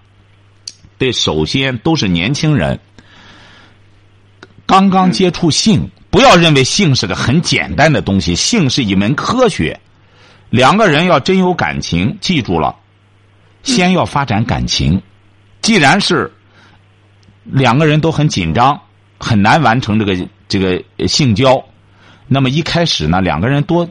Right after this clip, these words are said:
Speaker 1: 多，多谈谈，不要一见面着急上火的，赶快完事儿，太功利，晓得吧？
Speaker 2: 哦。
Speaker 1: 哎，金山这篇文章里都写到了，怎么缓解
Speaker 2: 不是。
Speaker 1: 这种心理压力？
Speaker 2: 我现，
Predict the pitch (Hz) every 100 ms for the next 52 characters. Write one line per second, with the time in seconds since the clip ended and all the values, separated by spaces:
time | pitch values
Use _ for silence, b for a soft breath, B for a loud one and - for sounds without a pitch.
0 | - 175 180 - _ - 190 - - 190
1 | 233 151 - _ _ - b b - -
2 | 285 214 170 247 240 202 175 208 170 233
3 | 190 233 202 139 185 131 139 196 160 220
4 | 214 196 - - - 202 254 302 311 254
5 | - - - - - - - 139 160 165
6 | 165 147 - - - - - 117 113 107
7 | - 123 123 175 180 175 147 139 135 143
8 | 143 143 101 156 - 82 65 95 69 64
9 | _ _ B B B - - 123 151 180
10 | 143 104 139 202 110 76 - _ _ -
11 | - _ - 151 113 107 - 170 117 82
12 | 120 143 143 - _ 131 -